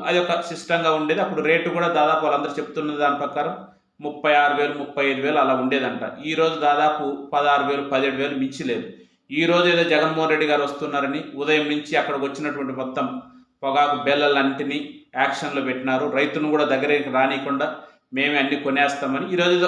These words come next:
కొద్దిగా హడావుడి చేస్తున్నారు. ఈ చేసే హడావుడి ఏదో రోజు చేస్తే రైతులకు మేలు కదా. ఎవరో ఒక రాజకీయ నాయకుడు వస్తున్నాడని మీ యొక్క విధి విధానాలు,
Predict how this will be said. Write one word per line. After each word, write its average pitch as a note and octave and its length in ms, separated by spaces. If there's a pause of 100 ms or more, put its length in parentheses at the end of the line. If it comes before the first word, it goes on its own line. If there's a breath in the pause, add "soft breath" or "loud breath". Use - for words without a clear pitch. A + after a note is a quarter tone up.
(120)
కొద్దిగా D3 260
హడావుడి D#3+ 400
చేస్తున్నారు. B2 520 (480 soft breath)
ఈ C#3+ 100 (120)
చేసే F3 320
హడావుడి E3 380
ఏదో D3+ 240
రోజు D#3 240
చేస్తే D3+ 260 (120)
రైతులకు D3 360
మేలు D3+ 240
కదా. C#3 180 (680)
ఎవరో B2+ 300 (160)
ఒక D#3 180
రాజకీయ D3+ 360
నాయకుడు C#3 260
వస్తున్నాడని D3 720 (140)
మీ D#3+ 100 (160)
యొక్క D3+ 200 (680 loud breath)
విధి D#3+ 240
విధానాలు, D3+ 520